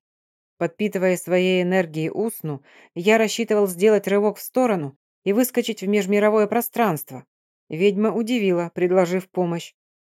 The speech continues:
Может, ей понравился? Усмехнувшись собственным мыслям,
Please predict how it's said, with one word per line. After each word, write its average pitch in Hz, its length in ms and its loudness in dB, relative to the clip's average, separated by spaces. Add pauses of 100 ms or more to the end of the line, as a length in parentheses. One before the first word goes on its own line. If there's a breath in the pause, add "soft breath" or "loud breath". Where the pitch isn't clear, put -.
(220)
Может, 139 360 -8
ей 160 160 -2
понравился? 156 720 -6 (920)
Усмехнувшись 190 640 -2
собственным 175 560 -2
мыслям, 175 460 -4